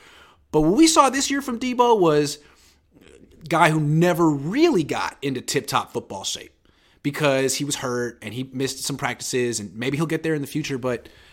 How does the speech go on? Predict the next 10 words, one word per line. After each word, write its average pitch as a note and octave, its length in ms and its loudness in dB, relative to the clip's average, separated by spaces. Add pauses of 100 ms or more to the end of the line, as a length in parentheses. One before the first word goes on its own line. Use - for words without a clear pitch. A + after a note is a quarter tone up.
(440)
if E3 240 4
he's C4 220 2
gonna D4+ 180 2
be C#4 140 4
this G3 600 0
the F3+ 140 -4
rest G3 240 0
of F#3 60 -4
his F#3 120 0
career, F#3 500 4